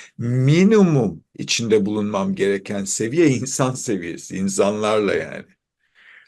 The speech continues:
Ve kendimi daha üst bir seviyeye atmak istiyorsam da daha üst seviyeye çıkmak isteyen insanların arasında olmam lazım. Bırak, e,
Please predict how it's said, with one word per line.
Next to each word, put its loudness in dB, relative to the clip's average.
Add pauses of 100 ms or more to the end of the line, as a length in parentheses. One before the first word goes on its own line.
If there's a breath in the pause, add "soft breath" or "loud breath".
(140)
Ve 2
kendimi -2
daha 4
üst -4
bir -10
seviyeye 0
atmak -6
istiyorsam 0
da 0 (320 loud breath)
daha 0
üst -2
seviyeye -2
çıkmak -4
isteyen -4 (100)
insanların 2
arasında 0
olmam -8
lazım. -12 (420)
Bırak, -2 (340 soft breath)
e, -10